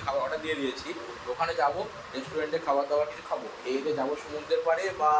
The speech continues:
এখন যাবো ইচ্ছা আছে মন্দিরে। তো যেখানেই যাবো তোমরা সবাই সঙ্গে থাকো, দেখতে থাকো, পুরো কন্টিনিউ সারাদিন চলতে থাকবে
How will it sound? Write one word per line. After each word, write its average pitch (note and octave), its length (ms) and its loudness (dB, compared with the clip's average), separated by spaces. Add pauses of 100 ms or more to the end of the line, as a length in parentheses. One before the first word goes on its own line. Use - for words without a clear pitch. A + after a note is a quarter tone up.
(160)
এখন D#3 200 -4
যাবো D3 160 0
ইচ্ছা - 180 -12
আছে E3 180 -6
মন্দিরে। F3 300 -2 (400)
তো D#3+ 60 -2 (120)
যেখানেই F3+ 340 -4
যাবো F#3 200 4
তোমরা F3 200 -2
সবাই E3+ 180 -2
সঙ্গে D#3+ 220 -6
থাকো, E3+ 120 -2 (100)
দেখতে D3+ 240 -8
থাকো, - 180 -4 (320)
পুরো A3+ 160 -2 (180)
কন্টিনিউ G#3+ 460 -2 (200)
সারাদিন F3 380 2
চলতে E3 220 -6
থাকবে C#3 160 0